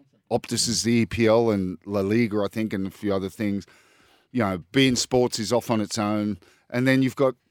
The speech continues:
the A-League stranded there on Paramount. And, you know, that, that has been a problem. The, I think the broadcast deal, uh, should be made public exactly what it is, because the, I know for a fact, again, speaking to two owners,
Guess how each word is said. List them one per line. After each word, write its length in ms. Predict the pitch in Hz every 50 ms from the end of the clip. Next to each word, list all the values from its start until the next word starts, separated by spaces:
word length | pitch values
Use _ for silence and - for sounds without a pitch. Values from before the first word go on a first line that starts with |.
| _
the 140 | 110 117 127
A-League 400 | 131 143 147 135 127 131 120 -
stranded 460 | - - - 135 135 131 120 127 110
there 160 | 113 127 127 127
on 140 | 123 120 117
Paramount. 500 | 120 131 139 180 170 113 82 71 - - _ _ _ _ _ _ _ _ _ _
And, 640 | - 120 123 127 123 123 120 120 120 120 117 101 - - - - _ _
you 100 | 123 135 113
know, 200 | 110 117 127 123
that, 320 | 127 135 135 - - 104
that 160 | 113 131 127 127
has 160 | 131 117 -
been 180 | 127 131 123
a 60 | 123 -
problem. 420 | - 127 131 139 151 131 98 87
The, 160 | 107 113 104 90 - 110 127 -
I 60 | 117 117
think 220 | - 131 120 -
the 60 | 110
broadcast 600 | 87 - 139 147 151 139 - 135 120 113 - - -
deal, 300 | 135 127 123 123 117 - _ _ _ _ _ _ _ _ _ -
uh, 480 | - 113 113 110 110 110 107 104 101 92 - _ _ _ _ _ _ _ _ _
should 240 | - - - 156 110
be 140 | 127 127 117
made 260 | 127 123 120 117 -
public 400 | - 135 139 120 127 123 - 117
exactly 680 | 110 104 98 87 92 104 131 151 175 - - 135 123
what 180 | 110 117 117 110
it 120 | 98 98
is, 280 | 123 143 117 - - -
because 420 | - 113 92 - 127 117 98 -
the, 120 | - 104 - _ _ - _ _ _ _ _ _ _ _
I 120 | - 131 135
know 240 | 135 143 160 185 156
for 160 | - 131 120
a 40 | 107
fact, 400 | - - 147 135 113 90 - 127
again, 400 | 107 98 113 135 147 135 104 87
speaking 400 | - - - 131 120 107 110 95
to 100 | 104 87
two 220 | - - 127 113
owners, 400 | 120 139 139 107 90 95 98 -